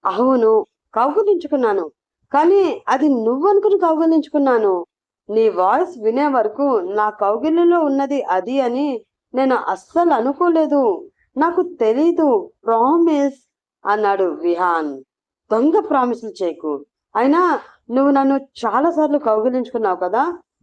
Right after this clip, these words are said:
మరి నా బాడీ లాంగ్వేజ్కి దాని బాడీ లాంగ్వేజ్కి ఆ మాత్రం తేడా తెలిసి చావలేదా నీకు? పైగా నాన్నగారు ముందు పంచాయతీ పెట్టి మీ పెళ్లికి నన్ను పీటలు వేయమని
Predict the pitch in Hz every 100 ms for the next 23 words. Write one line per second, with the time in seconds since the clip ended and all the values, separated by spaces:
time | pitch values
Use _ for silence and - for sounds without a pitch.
0 | 247 285 294 240 185 220 277 285 294 285
1 | 277 277 254 277 294 208 185 190 247 247
2 | 254 262 240 233 226 226 - 294 277 -
3 | _ _ - 208 233 269 269 277 269 233
4 | - - 240 330 320 254 208 - 196 202
5 | 208 233 240 240 370 427 427 _ _ _
6 | 202 196 220 330 392 285 _ _ 190 196
7 | 208 285 339 330 339 320 302 294 294 262
8 | 254 285 277 277 240 311 330 254 226 240
9 | 302 330 302 294 311 330 254 214 269 311
10 | 285 285 330 311 302 285 285 277 269